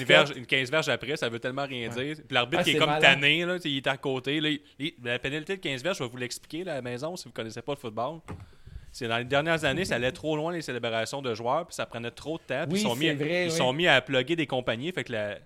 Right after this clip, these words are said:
Speaker 2: la ligue a imposé une pénalité si tu faisais une célébration, t'as plus le droit de célébrer. Fait que là, il a célébré dans le field goal, l'arbitre dit, « Bon, ben, quinze verges automatique, t'es cave, genre, ça,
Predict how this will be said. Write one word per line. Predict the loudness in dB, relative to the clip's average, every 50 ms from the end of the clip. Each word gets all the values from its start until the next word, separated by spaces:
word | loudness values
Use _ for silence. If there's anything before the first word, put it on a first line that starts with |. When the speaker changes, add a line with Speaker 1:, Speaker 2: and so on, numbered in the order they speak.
| -14 -10
Speaker 2:
la | -6 -6 -4
ligue | -2 0 2 2 2 2
a | 0
imposé | 0 -2 -2 -2 -2 -2 -4 -6
une | -6
pénalité | -6 -6 -6 -6 -6 -8 -8 -8 -8 -8 -10 -12 _ _ _ _ -20 -20 -20 _
si | -12 -8 -6 -6 -4 -4 -4 -4 -6 -8 _ _ _ _ _ _ _ -14
tu | -10 -10 -8 -6
faisais | -4 -6 -6 -4 -4 -4 -4 -2 -2 -4 -4 -6 -8
une | -8
célébration, | -8 -8 -4 -4 -2 -2 -2 -4 -4
t'as | -6 -6
plus | -6 -4 -4
le | -2
droit | 0 -2
de | 0
célébrer. | -2 -4 -4 -4 -6 -4 -4 -4
Fait | -4 -4 -4
que | -2 0
là, | 0
il | 0
a | 0
célébré | 0 0 0 0 0 0 2
dans | 2 2
le | 2
field | 2 -2 -4 0
goal, | 0 0 0 2
l'arbitre | 0 0 0 -2 -6 -6
dit, « | -6
Bon, | -8 -8
ben, | -6 -8 -10 -12
quinze | -10 -10 -10 -10 -8 -4
verges | -4 -4 -2 -4
automatique, | -4 -4 -4 -4 -4 -6 -8 -8 -12 -12 -10
t'es | -10 -10 -8
cave, | -6 -6 -6 -6 -6 -8
genre, | -8 -8
ça, | -8 -8